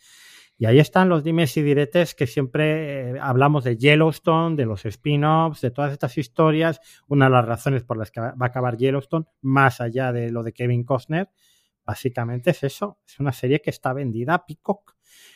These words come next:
Yo no la puedo explotar luego en el streaming. Me sale más rentable hacer una nueva serie del mismo corte o los spin-offs necesarios,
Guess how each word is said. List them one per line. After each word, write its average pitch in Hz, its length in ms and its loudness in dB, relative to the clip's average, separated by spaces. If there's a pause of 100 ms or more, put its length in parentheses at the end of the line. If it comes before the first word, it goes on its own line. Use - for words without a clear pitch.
(100)
Yo 131 180 8
no 180 60 8
la 196 160 4
puedo 123 180 0
explotar 113 440 -6
luego 113 200 -4
en 110 80 -6
el 107 80 -6
streaming. 131 540 -4 (320)
Me 123 220 4
sale 123 260 0
más 131 160 0
rentable 151 440 2
hacer 180 200 0
una 156 140 2
nueva 160 260 0
serie 175 340 0
del 165 140 0
mismo 175 360 -2
corte 175 500 0
o 185 260 2
los 147 220 0
spin-offs 147 460 -4
necesarios, 120 720 -4